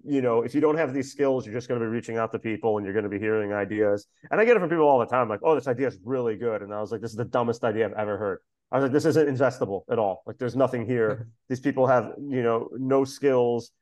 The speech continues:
Speaker 1: The, the founding team sucks. They don't know what they're doing. I don't know why you think this is a good idea. So, um, again,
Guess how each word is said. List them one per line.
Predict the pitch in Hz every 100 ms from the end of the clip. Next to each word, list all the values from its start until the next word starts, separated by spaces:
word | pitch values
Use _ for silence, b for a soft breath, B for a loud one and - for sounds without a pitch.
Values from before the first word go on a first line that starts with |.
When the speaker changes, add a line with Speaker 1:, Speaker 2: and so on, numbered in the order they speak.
| _ _ -
Speaker 1:
The, | 123
the | 123
founding | - 131 127 123
team | 135 117
sucks. | - 113 - 120
They |
don't | 113 117
know |
what | 113
they're | 110
doing. | 110 110 104 107
I |
don't | 110
know | 110
why | 110 107
you |
think | 113 104
this | 104
is | 92
a |
good | 98 95
idea. | 90 90 87 _ _ _ -
So, | 139 135 135
um, | 127 120 117 - _ _ _ 131
again, | 170 160